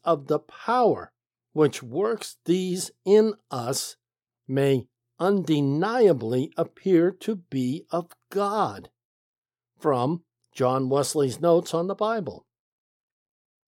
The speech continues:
Now, notice these words, treasure, earthen vessels, also known as clay jars, and the excellency of the power,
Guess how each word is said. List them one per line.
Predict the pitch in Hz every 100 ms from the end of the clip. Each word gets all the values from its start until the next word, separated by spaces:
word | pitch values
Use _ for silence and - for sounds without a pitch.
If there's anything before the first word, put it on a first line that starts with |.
| _ _ _ _ _ _ -
Now, | 135 127 101 -
notice | 127 170 226 240 -
these | - 180 151
words, | 143 165 147 110 101 - - _ _ _ _ _ _ _
treasure, | - - 135 123 165 196 - _ _ _ _ _
earthen | 139 139 135 160 151
vessels, | 139 127 185 196 175 - _ _ _ -
also | 127 143 196 185
known | 151 139 151
as | 170
clay | - - 127 156
jars, | 165 131 110 135 151 - _ _ _ _ _ _
and | 147 147 143
the | 151 160 -
excellency | 175 - 220 202 190 - 175 180
of | - 160
the | -
power, | - - - 233 190 101 87